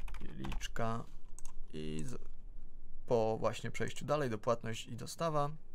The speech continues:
mamy wybór dostawy tylko do Wieliczki albo odbiór osobisty. Czyli widzicie, że system nam zadziałał, tak? Z-, zobaczył, że wpisałem kod pocztowy,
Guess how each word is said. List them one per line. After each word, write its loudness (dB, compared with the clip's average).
mamy 2
wybór -2
dostawy 0
tylko -4
do -2
Wieliczki -6
albo 6
odbiór 2
osobisty. -4
Czyli -2
widzicie, -4
że 2
system -4
nam -2
zadziałał, 0
tak? 0
Z-, -8
zobaczył, -2
że -2
wpisałem -2
kod -2
pocztowy, -2